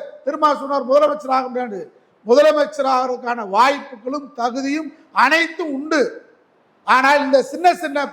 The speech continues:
பின்னடைவுகளை சரி செய்ய வேண்டிய பொறுப்பு விடுதலை சிறுத்தைகளுக்கும் உண்டு, அருந்ததி தலைவர்களுக்கும் உண்டு. நாங்க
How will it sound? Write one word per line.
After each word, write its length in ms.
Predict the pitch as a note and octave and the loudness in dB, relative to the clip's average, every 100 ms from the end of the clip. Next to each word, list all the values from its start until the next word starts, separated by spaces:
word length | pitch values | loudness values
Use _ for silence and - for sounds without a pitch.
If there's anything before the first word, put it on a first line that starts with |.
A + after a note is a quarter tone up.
| - | -12
பின்னடைவுகளை 760 | C4+ D#4+ D#4+ C4 A#3+ A#3+ C4 C#4 C4 _ _ _ _ _ _ - | -2 0 0 -4 -8 -4 -4 -4 -14 _ _ _ _ _ _ -2
சரி 340 | B3 C#4 F#4 D#4 | 2 4 4 2
செய்ய 160 | D#4+ D#4 | 4 4
வேண்டிய 200 | D4 C#4 C4+ B3+ | 4 2 -2 0
பொறுப்பு 260 | C#4 C#4 C#4 | -2 -2 -4
விடுதலை 260 | B3 D#4 E4 | -2 2 2
சிறுத்தைகளுக்கும் 720 | D#4+ D4 C#4 C4 C4 A#3 A#3 | 0 -8 -8 -2 -2 -2 -8
உண்டு, 220 | B3+ C#4 D4+ D4 - - _ _ _ _ _ | -4 0 2 2 -4 -18 _ _ _ _ _
அருந்ததி 520 | G3+ D#4 F#4 F#4 E4+ - | 4 6 6 6 4 2
தலைவர்களுக்கும் 560 | C#4 C#4+ C#4 C#4 B3+ A3+ | 4 4 2 -4 -8 -10
உண்டு. 180 | G#3+ A3 - _ _ _ _ _ A3 | -10 -10 -14 _ _ _ _ _ 2
நாங்க 200 | C#4+ | 4